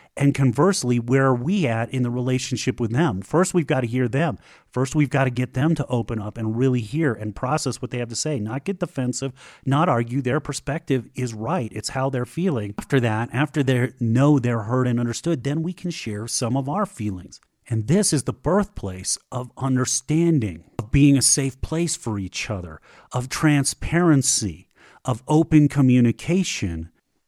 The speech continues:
of mutual respect, and of sharing responsibility freely with each other as a family. And the eleventh and final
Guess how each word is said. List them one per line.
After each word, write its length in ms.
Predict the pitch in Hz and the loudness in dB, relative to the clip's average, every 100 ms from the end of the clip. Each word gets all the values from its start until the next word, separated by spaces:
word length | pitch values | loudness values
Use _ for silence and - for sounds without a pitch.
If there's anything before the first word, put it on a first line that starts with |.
| - | -8
of 160 | 143 | -4
mutual 420 | 123 135 160 - 127 | 0 0 0 0 -2
respect, 680 | 120 - - 147 98 - - _ - | -2 -2 -2 -2 -4 -14 -20 _ -6
and 160 | 120 113 | -4 -4
of 100 | 101 | -6
sharing 500 | - 127 123 127 131 | -4 0 2 2 0
responsibility 960 | 110 - 110 113 113 110 110 107 104 | -2 -4 -4 -2 -2 -4 -2 -2 -2
freely 760 | 92 - - 110 135 147 113 90 - _ _ _ | -6 -10 -8 0 2 4 2 -2 -12 _ _ _
with 200 | - 123 | -2 0
each 180 | 113 - | -2 -4
other 240 | 120 101 92 | -2 -2 -6
as 100 | 107 | -8
a 60 | |
family. 560 | - 113 107 90 - _ _ _ - | -4 -2 -2 -4 -10 _ _ _ -2
And 100 | 160 | 2
the 60 | 160 | 4
eleventh 480 | 143 165 170 147 | 4 2 2 0
and 100 | 123 | -2
final 460 | 107 135 151 131 104 | -4 -2 0 -2 -4